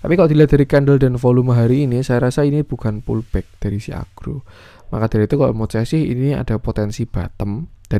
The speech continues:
kalau dikasih konfirmasi, agro bisa reversal seperti itu. Nah, eh, kita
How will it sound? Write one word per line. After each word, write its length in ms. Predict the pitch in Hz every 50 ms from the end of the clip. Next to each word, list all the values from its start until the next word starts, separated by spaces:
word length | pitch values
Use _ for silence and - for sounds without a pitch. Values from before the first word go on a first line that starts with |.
| - 117
kalau 80 | 113
dikasih 400 | 123 - 113 - 98 110 - -
konfirmasi, 720 | - 110 107 107 - 104 107 113 107 - - 147 156 175 - - - - - - - - -
agro 320 | 117 - - 131 123 -
bisa 240 | 120 - - 107 107
reversal 560 | 107 107 - - 104 - - - - - - - - - _ _ _
seperti 320 | - - - - - - -
itu. 260 | - - - - - - - _ _ - - - - - - - - _ - - 151
Nah, 560 | 151 160 160 151 143 127 110 101 101 - 160 - - _ _ _ _ _ _ _
eh, 480 | - 151 160 170 175 175 175 175 175 170
kita 240 | - 170 180 190